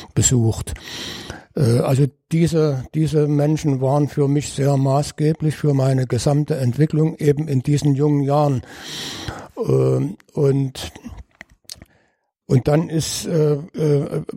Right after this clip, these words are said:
habe ich mich also praktisch, äh, entschlossen, diesen, diesen Tag in der Produktion in dieser Künstlergruppe zu machen. Das heißt, wir haben eine Keramiklehre angefangen. Meine Lehrmeisterin Gerda Körting, äh, äh,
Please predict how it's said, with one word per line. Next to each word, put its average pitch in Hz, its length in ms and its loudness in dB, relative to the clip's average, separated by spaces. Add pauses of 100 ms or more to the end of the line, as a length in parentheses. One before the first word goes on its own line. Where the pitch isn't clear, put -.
habe 139 320 2
ich 131 140 0
mich 143 180 2
also 147 380 2
praktisch, 135 480 0
äh, 131 280 0 (460)
entschlossen, 147 800 0 (160)
diesen, 135 400 2
diesen 135 340 2
Tag 139 300 0
in 156 160 -4
der 135 100 0
Produktion 143 880 0 (240)
in 131 220 2
dieser 131 320 2
Künstlergruppe 120 680 0
zu 139 100 0
machen. 117 280 2
Das 113 160 0
heißt, 135 300 0
wir 123 140 2
haben 143 240 2
eine 120 440 2
Keramiklehre 143 880 2
angefangen. 151 680 0 (500)
Meine 127 380 2
Lehrmeisterin 135 760 0
Gerda 120 320 2
Körting, 151 880 0 (960)
äh, - 40 -8
äh, 127 440 2